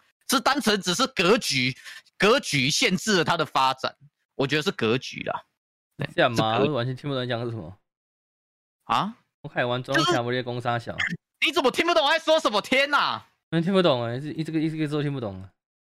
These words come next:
Speaker 1: 我是指，指说，因为如果是像一般的实况圈，你开一个视讯镜头，那接下来就自己营业自己的啊。可是你做这个东西，资方的部分就要，必须要跟会师啊，
Speaker 2: 资方前期
Speaker 1: 还是跟
Speaker 2: 付出的成本太多，然后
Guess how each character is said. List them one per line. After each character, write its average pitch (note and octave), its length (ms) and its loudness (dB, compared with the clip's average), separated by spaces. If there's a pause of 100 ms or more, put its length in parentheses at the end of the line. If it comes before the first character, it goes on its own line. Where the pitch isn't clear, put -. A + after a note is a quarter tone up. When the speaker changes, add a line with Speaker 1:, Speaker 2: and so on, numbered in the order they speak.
(320)
Speaker 1:
我 D3 120 0
是 C#4+ 120 -2
指， D3+ 240 -2
指 - 280 -4
说， G3 300 2
因 A#3+ 160 2
为 D4 80 4
如 G3+ 160 2
果 F#3 160 4
是 D#3+ 100 2
像 F#3+ 220 0
一 G3+ 80 -2
般 F3 180 0
的 D#3 60 -2
实 B2 160 -4
况 C3 240 0
圈， C3 180 0
你 A2+ 80 -2
开 E3 220 -2
一 F3+ 40 -2
个 C#3 280 0
视 F3 160 0
讯 D#3 140 2
镜 C#3+ 180 0
头， A2+ 160 0
那 D3+ 100 4
接 D#3 180 0
下 D#3 60 2
来 C3+ 80 2
就 C3+ 80 0
自 C#3+ 160 0
己 A2+ 140 2
营 A2+ 80 4
业 B2+ 100 2
自 A2 80 -4
己 G#2+ 80 2
的 G2+ 80 0
啊。 G#2 60 0
可 C#3+ 120 -2
是 G#3+ 100 2
你 F#3 120 4
做 G3 160 2
这 F3 80 -2
个 D#3 100 2
东 C#3+ 160 2
西， C#3 160 0
资 F#3 220 -2
方 G#3 220 0
的 E3 80 2
部 F3 180 0
分 C#3 220 0
就 D#3 100 2
要， D3+ 60 4 (160)
必 E3 100 2
须 C#3+ 120 -2
要 D3+ 160 4
跟 C#3 340 2 (320)
会 F3+ 180 2
师 - 280 0
啊， C4+ 180 4
Speaker 2:
资 - 20 2
方 C4+ 260 6
前 G#3 260 6
期 - 180 0
Speaker 1:
还 - 80 4
是 - 0 -
跟 - 80 0
Speaker 2:
付 A#3 260 -2
出 A3+ 240 0
的 G3+ 80 6
成 F3 280 0
本 D3 220 0
太 C#3+ 300 2
多， B2 380 -4
然 C#3+ 180 -2
后 G#3+ 320 2